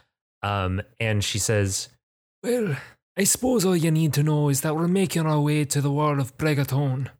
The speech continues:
Speaker 1: And this is a, a place that you definitely know about. Um, there's a, a massive wall, um, far off, uh, to the west of you,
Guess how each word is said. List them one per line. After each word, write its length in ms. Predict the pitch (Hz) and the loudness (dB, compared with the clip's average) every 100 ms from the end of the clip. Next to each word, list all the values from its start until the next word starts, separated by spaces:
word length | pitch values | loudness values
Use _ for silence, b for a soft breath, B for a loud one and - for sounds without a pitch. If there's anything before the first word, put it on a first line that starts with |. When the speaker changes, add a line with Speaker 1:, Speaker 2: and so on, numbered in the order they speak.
| _ _ _ - | _ _ _ -4
Speaker 1:
And 220 | 113 104 | 0 0
this 320 | 110 139 151 | 2 2 2
is 100 | 156 | 2
a, 160 | 143 127 | 2 2
a 120 | 110 | -2
place 340 | - 123 107 - | -2 -2 -2 -2
that 200 | 101 - | -4 -2
you 440 | 98 98 95 87 - _ _ | 0 2 2 -2 -6 _ _
definitely 520 | 120 120 147 123 117 107 | -4 -2 -2 0 0 0
know 340 | 98 95 92 | 0 0 0
about. 380 | 82 80 80 - - | -2 -4 -6 -8 -6
Um, 280 | 90 90 - | -4 -4 -6
there's 380 | 92 92 90 90 | -4 -2 -2 -2
a, 180 | 85 82 B _ - | -4 -6 B _ -10
a 140 | 87 | -6
massive 640 | 87 101 117 131 143 113 95 | -2 -2 -2 -2 0 0 -2
wall, 580 | 101 98 92 87 85 B B - | -2 0 0 0 -2 B B -8
um, 220 | 90 90 | -6 -6
far 540 | - - 110 107 101 90 | -8 -8 -2 -2 -2 -2
off, 500 | 92 87 - - - - | -2 -2 -6 -16 -18 -10
uh, 280 | 92 90 | -6 -6
to 180 | 95 - | -6 -10
the 80 | 95 | -6
west 360 | 95 98 - 92 | -4 -2 -4 -6
of 100 | 82 | -6
you, 240 | 78 | -8